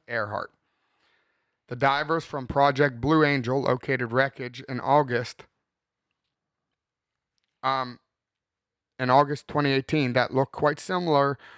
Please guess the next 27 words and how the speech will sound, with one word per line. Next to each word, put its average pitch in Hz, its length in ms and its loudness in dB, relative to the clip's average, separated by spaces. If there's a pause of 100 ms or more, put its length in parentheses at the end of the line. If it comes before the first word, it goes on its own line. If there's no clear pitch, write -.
(100)
to 147 160 0
Earhart's 127 480 2
plane. 120 460 -6 (1800)
I 131 220 -2
guess 165 480 -8
on 156 240 -2
her 151 220 -6
plane, 156 600 -8
there's 135 220 -8
a 123 60 -6
glass 139 480 -6
disc 123 500 -2 (400)
that 117 160 -4
could 131 180 0
be 123 360 -4 (320)
a 117 140 0
light 120 280 0
lens 110 360 -12
from 113 240 -4
the 107 80 -10
plane. 110 360 -8 (640)
And 151 100 2
it's 147 140 -2
not 175 180 2
just 156 340 -6
that. 139 360 -2 (3250)
Um, 113 400 -2